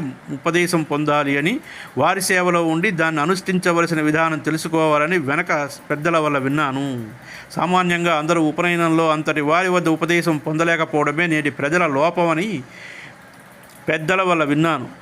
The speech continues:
అప్పుడు నాకు ఉపనయనంలో జరిగిన ఉపదేశం పట్ల అసంతృప్తి కలిగి, మంత్రసిద్ధి గలవారు లభిస్తే మళ్ళీ ఉపదేశం పొందాలని ఎంతగానో అనుకున్నాను. ఈనాడు ఇటువంటి మహాత్ముడిని చూస్తున్నాను అంటూ ని-,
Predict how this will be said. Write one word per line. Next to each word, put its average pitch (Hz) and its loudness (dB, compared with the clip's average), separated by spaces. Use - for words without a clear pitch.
అప్పుడు 175 0
నాకు 156 2
ఉపనయనంలో 180 2
జరిగిన 165 0
ఉపదేశం 170 0
పట్ల 160 -2
అసంతృప్తి 175 -2
కలిగి, 151 0
మంత్రసిద్ధి 175 -2
గలవారు 160 2
లభిస్తే 160 0
మళ్ళీ 165 2
ఉపదేశం 165 2
పొందాలని 156 0
ఎంతగానో 156 -2
అనుకున్నాను. 139 -2
ఈనాడు 170 2
ఇటువంటి 170 2
మహాత్ముడిని 165 0
చూస్తున్నాను 143 0
అంటూ 160 2
ని-, 143 2